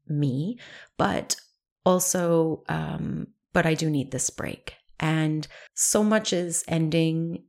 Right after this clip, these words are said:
As you know, I completed Elemental Whispers Essence line. Thank you to everyone who wrote me a message, letting me know your support, your love, your gratitude for the essences. And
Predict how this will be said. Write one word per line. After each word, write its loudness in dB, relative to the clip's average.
As 2
you 4
know, 2
I 0
completed -2
Elemental 0
Whispers -4
Essence -2
line. -2
Thank -2
you -2
to -6
everyone -4
who -4
wrote -2
me -4
a -6
message, -2
letting 0
me -2
know 2
your -2
support, -2
your 0
love, -2
your 0
gratitude -4
for 0
the -2
essences. -2
And 0